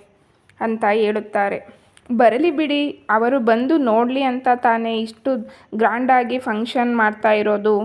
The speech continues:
ಅಂತ ಶಾಂತಿ ಹೇಳ್ತಾರೆ. ಆಗ ಶೀಲಾ ಅವರು, "ಆದ್ರೆ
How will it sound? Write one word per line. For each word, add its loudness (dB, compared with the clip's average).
ಅಂತ -4
ಶಾಂತಿ -2
ಹೇಳ್ತಾರೆ. 2
ಆಗ 2
ಶೀಲಾ 0
ಅವರು, 0
"ಆದ್ರೆ 2